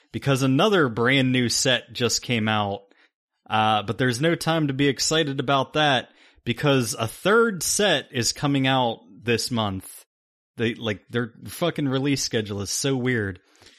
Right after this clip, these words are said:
right now, but there's no time to be excited about those three new sets because they just announced today,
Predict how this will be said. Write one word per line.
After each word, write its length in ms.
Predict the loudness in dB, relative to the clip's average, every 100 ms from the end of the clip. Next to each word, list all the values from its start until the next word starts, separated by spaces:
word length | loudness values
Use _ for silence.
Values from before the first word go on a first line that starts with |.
| _ _ _ -4
right 220 | -2 0
now, 420 | -2 -2 -6 -10 _
but 120 | -2
there's 200 | 0 0
no 180 | 2 0
time 300 | 2 0 0
to 60 | 2
be 140 | 2
excited 440 | 0 0 0 0 0
about 300 | 0 0 0
those 260 | 0 0
three 260 | -2 0 2
new 180 | 0 0
sets 420 | 0 0 -2 -10 -12 -20 -8
because 300 | -2 -2 2
they 120 | 0
just 380 | 0 0 0 0
announced 480 | 0 2 0 -2 -4
today, 600 | 0 2 4 2 0